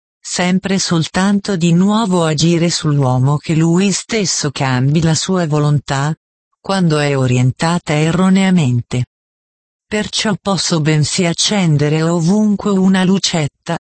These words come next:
ma non guidare la luce con costrizione agli uomini che non la vogliono accettare e si sentono meglio nell'oscurità.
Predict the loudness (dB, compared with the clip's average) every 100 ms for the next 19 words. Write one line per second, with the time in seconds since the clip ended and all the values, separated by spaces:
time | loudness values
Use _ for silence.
0 | _ -2 2 4 2 2 2 2 0 0
1 | 0 0 0 2 0 0 -4 -2 0 0
2 | 0 -4 -2 -4 -4 -2 0 2 2 2
3 | 2 2 2 2 2 2 2 -2 -2 0
4 | 2 2 2 0 0 0 0 0 0 -2
5 | -4 -4 -4 -2 0 0 0 0 -2 0
6 | 0 0 0 2 4 2 2 2 2 2
7 | 2 0 -4 -4 -2 0 -2 -2 -2